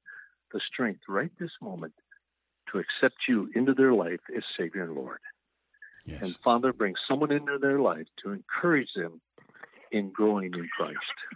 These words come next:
Speaker 2: And Lord, thank you so much for Donald, and I just commit him to your care.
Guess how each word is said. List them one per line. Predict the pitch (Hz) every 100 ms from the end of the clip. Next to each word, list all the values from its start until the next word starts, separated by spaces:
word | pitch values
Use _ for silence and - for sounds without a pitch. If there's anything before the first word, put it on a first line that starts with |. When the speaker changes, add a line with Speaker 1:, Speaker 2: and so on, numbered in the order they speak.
| - - - - 101 87 _ - _ - - _ _ - _ _ _ _ _ _ _ _ _ _ _ _ - -
Speaker 2:
And | 113 113
Lord, | 127 110
thank | - 127 101
you | 117
so | - 139 127
much | 107 90 -
for | - 104
Donald, | 98 120 123 123
and | 110 104
I | 104
just | 104 117 104 -
commit | 110 113 139
him | 120 147
to | 131 131
your | 120 120
care. | - 101 90 80